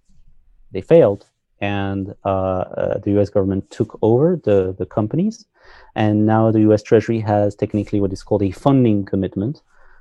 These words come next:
Um, so far, that funding commitment, uh, has not required the Treasury to pay Fannie and Freddie. Quite the opposite. In fact, Fannie and Freddie have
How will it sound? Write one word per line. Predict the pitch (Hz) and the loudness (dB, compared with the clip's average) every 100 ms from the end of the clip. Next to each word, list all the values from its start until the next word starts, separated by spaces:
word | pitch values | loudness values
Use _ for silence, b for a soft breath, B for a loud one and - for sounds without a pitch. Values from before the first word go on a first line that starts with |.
| - | -10
Um, | - 101 101 98 98 95 - - - | -2 2 2 2 0 -4 -6 -10 -6
so | - 208 | 4 4
far, | 240 208 208 143 107 | 4 4 6 6 6
that | 110 107 | 4 2
funding | 131 123 120 | 2 2 2
commitment, | 110 110 110 104 95 95 - - | 2 0 -2 -2 -4 -6 -14 -6
uh, | 98 95 92 95 | -4 -2 -2 0
has | 107 104 | 0 2
not | 127 123 - - | 2 2 0 -8
required | 104 101 - 147 135 98 - - | -4 -4 4 6 6 6 -2 -10
the | 95 | -6
Treasury | - 101 95 92 92 - | 0 2 2 -4 -6 -6
to | 92 90 - - - _ - _ - | -6 -6 -12 -20 -20 _ -20 _ -12
pay | - 135 120 | 0 2 2
Fannie | - - 101 | 0 -2 0
and | 95 | 0
Freddie. | 101 104 | 0 -2
Quite | - 113 101 | 2 2 4
the | 95 | 4
opposite. | 127 139 98 82 - | 2 2 -2 -6 -8
In | 98 | -8
fact, | - 104 95 - - | -6 -6 -6 -10 -6
Fannie | 113 104 92 | -4 -2 -4
and | 90 | -4
Freddie | 101 98 | -4 -4
have | 101 98 95 | -2 -2 -4